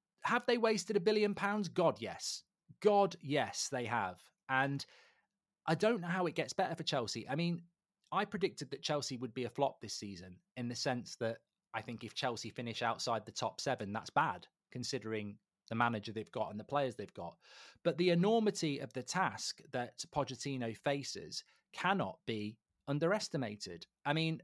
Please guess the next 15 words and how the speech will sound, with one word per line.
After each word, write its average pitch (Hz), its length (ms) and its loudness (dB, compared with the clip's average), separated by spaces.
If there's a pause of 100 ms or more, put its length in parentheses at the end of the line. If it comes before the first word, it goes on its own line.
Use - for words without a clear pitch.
no 190 180 0
one's 240 200 -2
gonna 160 180 0
get 151 160 -4
sympathetic - 580 -4
with 113 120 -8
him 110 160 -4
having 113 240 -2
an 120 80 -2
injury 143 320 -2
crisis, 98 640 -8 (480)
but 165 240 8 (840)
the 180 120 6
reality 208 880 4 (500)
for 139 480 4